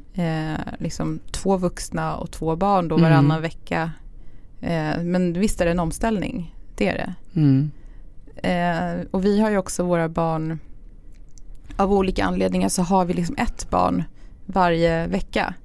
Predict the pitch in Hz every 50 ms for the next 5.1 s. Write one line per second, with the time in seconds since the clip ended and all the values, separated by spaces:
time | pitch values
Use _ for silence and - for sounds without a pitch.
0 | - - - - - - - 202 190 190 196 185 233 233 220 - - - 175 185
1 | 185 196 202 214 214 - 175 - 175 - - 190 180 175 - - 220 202 175 -
2 | - - - - - - - - - - - - - - - - 160 185 180 175
3 | 175 180 185 196 214 233 247 247 233 214 - - 156 147 143 - 165 165 135 -
4 | - 208 190 175 190 220 - - - - - - - 170 226 254 233 180 165 190
5 | 220 226